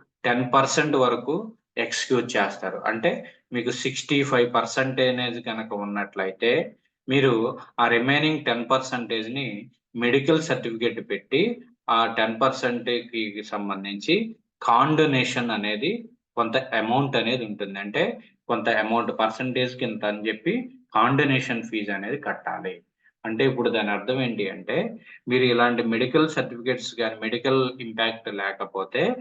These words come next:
సెవెంటీ ఫైవ్ పర్సెంట్ అటెండెన్స్ కంపల్సరీగా మెయింటైన్ చేయాలి. మీరు మెడికల్ గా ఏదైనా ఇంపాక్ట్ అయి ఉంటే కనుక, మినిమం సిక్స్టీ ఫైవ్ పర్సెంట్ అనేది, అనేది మెయింటైన్ చేయాలి. ఆ సిక్స్టీ ఫైవ్ పర్సెంట్ అటెండెన్స్ మెయింటైన్ చేస్తే,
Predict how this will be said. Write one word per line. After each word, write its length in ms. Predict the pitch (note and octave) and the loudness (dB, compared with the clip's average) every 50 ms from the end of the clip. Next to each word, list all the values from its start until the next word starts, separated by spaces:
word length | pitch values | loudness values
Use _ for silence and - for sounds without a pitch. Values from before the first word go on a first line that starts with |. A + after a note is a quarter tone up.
| - - - _ - | -8 -18 -20 _ -12
సెవెంటీ 480 | - - B2+ A#2+ A#2 B2+ C3 C3 C#3+ C#3 | -4 0 2 4 4 4 4 4 4 4
ఫైవ్ 300 | C3+ C#3 B2 A#2+ A2+ - | 4 4 4 2 4 4
పర్సెంట్ 400 | B2 A2 A2+ - C#3 D3 D3 B2+ | 2 2 2 0 -2 -2 0 0
అటెండెన్స్ 540 | A2+ A2 A2 A#2 A2+ A2+ A#2 B2 C3+ C3+ - - | 0 0 0 -2 -2 -2 -2 -4 -6 -8 -8 -6
కంపల్సరీగా 760 | A2+ G#2 G2+ G2 - G#2 G2 G2+ - - G#2+ G2+ G#2 G#2 B2 | -4 -4 -4 -4 -2 -2 -2 -2 -2 -4 -2 -2 0 0 0
మెయింటైన్ 520 | C#3+ D3 A#2+ A2 G#2+ G2 - G2+ F#2+ F#2+ F#2+ | 0 0 -2 -2 -4 -4 -4 -6 -6 -6 -4
చేయాలి. 520 | F#2 F2+ F2+ F2+ F2+ F#2 G2+ G2+ F#2 - - _ _ _ _ _ _ - | -4 -2 -2 -2 -2 -2 -2 -2 -4 -4 -10 _ _ _ _ _ _ 4
మీరు 160 | C3+ C#3 C#3 | 4 6 6
మెడికల్ 760 | B2+ B2 B2 B2+ C#3 C#3 C#3 E3 D#3 D#3 D3+ D3 C#3+ C#3 - - - _ _ _ _ - C#3+ | 6 4 2 2 2 4 4 6 6 6 6 6 4 2 -2 -6 -14 _ _ _ _ 0 4
గా 140 | C#3 C#3 C#3 | 4 6 6
ఏదైనా 340 | C3 B2 A#2+ B2 B2+ B2+ | 6 6 4 4 2 2
ఇంపాక్ట్ 440 | B2 A#2+ A#2+ G#2+ C3 C3 C3 C3 - | 2 0 0 2 2 2 2 0 -2
అయి 220 | A#2+ A2 A2 A2 A2 | -2 0 0 -2 -2
ఉంటే 180 | G#2+ G#2+ G#2 | -4 -4 -4
కనుక, 540 | G2+ G#2 G2+ G#2 G2+ - C#3+ E3 - G#2+ - - _ _ - | -4 -4 -6 -6 -4 -4 -4 -4 -4 -6 -12 -16 _ _ -8
మినిమం 460 | B2 B2 B2+ C3+ D3 D3+ E3 E3+ F3 | -4 0 2 2 4 6 6 4 4
సిక్స్టీ 440 | E3+ - D3 C3 - - - C3+ B2 | 2 0 -4 -6 -6 -4 -2 -2 -2
ఫైవ్ 300 | A2+ B2 A#2+ A#2 A2+ A2+ | 0 0 0 0 0 0
పర్సెంట్ 400 | A#2 A2+ A2+ - C3+ B2+ B2+ B2+ | -2 -2 -2 -4 -6 -4 -2 0
అనేది, 560 | B2+ B2 B2 B2 A#2+ A2+ A#2+ A#2+ B2 A#2+ A#2+ - | 0 0 0 0 -2 -2 -2 -4 -4 -6 -6 -8
అనేది 320 | A2+ A2+ A2 A2+ A2 C3 | -6 -4 -4 -4 -2 -2
మెయింటైన్ 580 | C#3+ C3+ A2+ A2 G#2+ G#2+ G#2+ G#2 G#2+ G#2 G2+ G2+ | -4 -4 -2 -4 -4 -4 -4 -4 -4 -4 -6 -6
చేయాలి. 400 | F#2+ F#2 F2+ F#2 F2+ F#2+ F#2 - _ - - - _ - | -8 -8 -8 -8 -10 -12 -12 -14 _ -20 -20 -12 _ 0
ఆ 60 | A2+ A2+ | 0 0
సిక్స్టీ 400 | - - B2 B2+ - - D#3+ D#3+ | 0 0 -4 -4 0 0 0 2
ఫైవ్ 280 | D#3 E3 D#3 D#3 D#3 D3 | 4 4 4 4 6 4
పర్సెంట్ 400 | C3 C3 - - C3+ C3+ C3 C3 | 2 2 2 0 0 2 2 2
అటెండెన్స్ 480 | A#2+ A#2 - B2 B2 B2 B2 B2 B2 | 2 2 0 -2 -4 -4 -4 -6 -6
మెయింటైన్ 520 | A2+ A2+ A2 A2 G#2+ G#2+ G#2+ G#2+ G#2+ G#2 G2+ | -6 -4 -4 -4 -2 -2 -2 -2 -2 -2 0
చేస్తే, 520 | G#2 G#2+ G#2+ G#2+ - - - F3 A3 B3 | 0 0 0 0 0 2 2 2 2 0